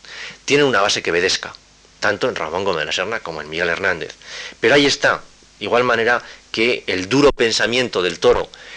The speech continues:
en la elegía Verte y no verte, que dedica Alberti a, eh, Ignacio Sánchez Mejías en mil novecientos treinta y cinco,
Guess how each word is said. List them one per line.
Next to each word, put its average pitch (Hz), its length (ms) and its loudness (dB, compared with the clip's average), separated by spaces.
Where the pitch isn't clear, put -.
en 117 260 0
la 92 520 0
elegía 98 720 0
Verte 113 360 0
y 104 40 -2
no 98 120 2
verte, 104 360 0
que 90 80 -2
dedica 95 360 0
Alberti 92 580 -2
a, 92 380 -2
eh, 82 380 -12
Ignacio 95 340 -4
Sánchez 87 240 -6
Mejías 82 640 -2
en - 180 -10
mil 104 140 -2
novecientos 87 400 -2
treinta 95 240 -4
y 82 60 -6
cinco, 90 360 -8